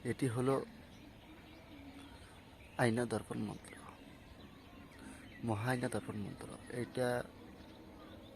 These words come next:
জানি না যে কোন কোন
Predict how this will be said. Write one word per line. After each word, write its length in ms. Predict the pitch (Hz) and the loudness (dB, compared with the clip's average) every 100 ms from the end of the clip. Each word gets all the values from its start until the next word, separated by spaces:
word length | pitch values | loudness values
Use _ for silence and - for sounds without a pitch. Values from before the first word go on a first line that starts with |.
| - - - - - - - 113 | -14 -12 -12 -12 -12 -12 -8 6
জানি 240 | 120 127 139 | 10 10 10
না 160 | 120 104 143 - - - - - 107 | 8 6 2 -4 -12 -12 -12 -6 -2
যে 100 | 104 95 - - - - - - - - - - - - - | 0 0 0 -4 -10 -14 -14 -14 -14 -14 -14 -14 -14 -6 4
কোন 140 | 139 | 4
কোন 180 | 127 135 | 6 6